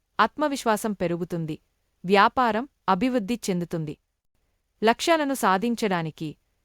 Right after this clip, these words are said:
మరింత కృషి చేస్తారు. కుటుంబ సభ్యుల మద్దతు లభించి ఆనందం పొందుతారు. నాలుగు మిథున రాశి. మిథున రాశి వారికి కుజ గోచారం ఆస్తి కొనుగోలు అవకాశాన్ని ఇస్తుంది.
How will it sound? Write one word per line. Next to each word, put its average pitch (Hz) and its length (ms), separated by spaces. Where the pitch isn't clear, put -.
మరింత 226 380
కృషి 220 340
చేస్తారు. 156 520
కుటుంబ 320 320
సభ్యుల 240 400
మద్దతు 185 420
లభించి 185 460
ఆనందం 277 440
పొందుతారు. 170 520
నాలుగు 240 400
మిథున 254 320
రాశి. 208 360
మిథున 254 400
రాశి 208 320
వారికి 165 360
కుజ 240 200
గోచారం 202 540
ఆస్తి 220 340
కొనుగోలు 190 560
అవకాశాన్ని 208 640
ఇస్తుంది. 160 440